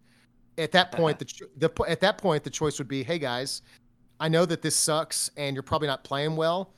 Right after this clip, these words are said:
Speaker 1: We need to do this five more times, and it's all about energy in the feet.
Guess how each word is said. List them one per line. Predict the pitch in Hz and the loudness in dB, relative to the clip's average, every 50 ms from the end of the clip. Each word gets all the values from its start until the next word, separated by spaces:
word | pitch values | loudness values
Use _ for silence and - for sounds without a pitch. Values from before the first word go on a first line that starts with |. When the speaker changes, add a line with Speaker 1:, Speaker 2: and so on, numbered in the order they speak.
| _ - | _ -8
Speaker 1:
We | - 139 165 | -2 0 0
need | 185 170 | 0 0
to | 160 | 0
do | 147 156 151 | 0 0 0
this | 151 139 - | 0 -2 -4
five | - - 135 139 143 127 135 | -2 -2 0 0 0 -2 -4
more | 131 131 | -6 -6
times, | 127 - 135 131 135 143 151 156 165 - - | -6 -6 -6 -4 -4 -4 -6 -6 -8 -10 -10
and | 131 131 | -10 -10
it's | 127 - - - | -10 -10 -10 -6
all | 135 139 143 156 160 160 165 170 - | -2 0 2 4 4 4 4 2 0
about | 139 123 135 127 127 - | -2 -2 -2 -2 -2 -4
energy | 131 135 135 127 113 123 | -6 -8 -6 -8 -8 -8
in | 120 104 | -8 -10
the | 104 | -10
feet. | - - 165 151 92 - | -10 -8 -10 -10 -10 -12